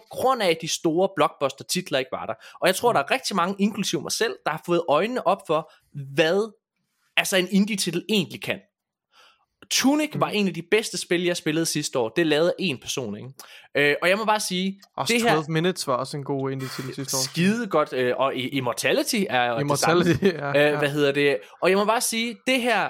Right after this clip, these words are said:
Speaker 1: var en sindssygt stærk showcase. Alle
Speaker 2: Ja.
Speaker 1: Wild Hearts, så var det her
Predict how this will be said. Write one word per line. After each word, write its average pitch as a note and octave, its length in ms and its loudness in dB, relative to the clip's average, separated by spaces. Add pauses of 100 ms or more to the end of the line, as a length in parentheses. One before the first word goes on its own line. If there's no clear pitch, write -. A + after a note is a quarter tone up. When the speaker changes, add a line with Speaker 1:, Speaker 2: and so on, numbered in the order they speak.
(120)
Speaker 1:
var F3+ 380 2
en F3+ 280 0
sindssygt - 960 0
stærk C#3 520 2 (420)
showcase. B2 600 0 (100)
Alle A3+ 220 4
Speaker 2:
Ja. B3+ 120 4
Speaker 1:
Wild G3 240 4
Hearts, F#3 320 -4 (380)
så - 160 2
var G3 160 4
det G#3 140 -2
her G3+ 160 2